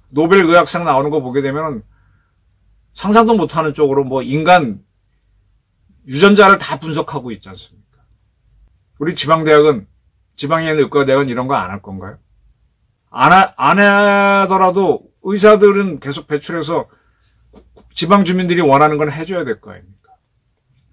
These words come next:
그래서 저는 현 체제로 있는 게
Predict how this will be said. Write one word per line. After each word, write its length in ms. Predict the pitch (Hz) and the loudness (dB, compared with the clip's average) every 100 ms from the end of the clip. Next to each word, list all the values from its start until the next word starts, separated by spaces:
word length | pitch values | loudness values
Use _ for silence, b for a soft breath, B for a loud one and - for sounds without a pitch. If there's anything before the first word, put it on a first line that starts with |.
| _ _ | _ _
그래서 240 | - 135 156 | -8 -2 2
저는 640 | 143 143 156 156 107 90 _ _ | 2 4 2 0 -6 -10 _ _
현 220 | - 196 | -4 -4
체제로 420 | 202 185 190 175 | 0 0 0 0
있는 260 | 160 143 143 | 0 0 -2
게 280 | 123 123 | -4 -4